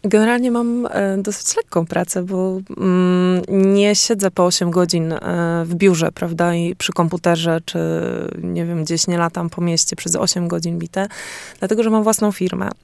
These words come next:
Własną firmę, e, animacyjną, e, fitnessową, taneczną, e, ponieważ jestem również instruktorem fitness, instruktorem tańca, animatorem, e, więc jakby na co dzień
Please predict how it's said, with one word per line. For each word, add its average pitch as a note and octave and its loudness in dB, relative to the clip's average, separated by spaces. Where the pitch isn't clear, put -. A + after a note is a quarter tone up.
Własną G3 0
firmę, G#3 0
e, F3+ 0
animacyjną, G3 0
e, E3+ -2
fitnessową, F#3+ 0
taneczną, F3 -2
e, F3 0
ponieważ F#3 -2
jestem F#3+ -2
również F#3 -2
instruktorem F#3 -2
fitness, F#3 -2
instruktorem F3+ -2
tańca, G#3 -2
animatorem, F3 -2
e, F3 2
więc F3+ -2
jakby F#3+ -2
na G3+ 2
co G#3+ 0
dzień G3 0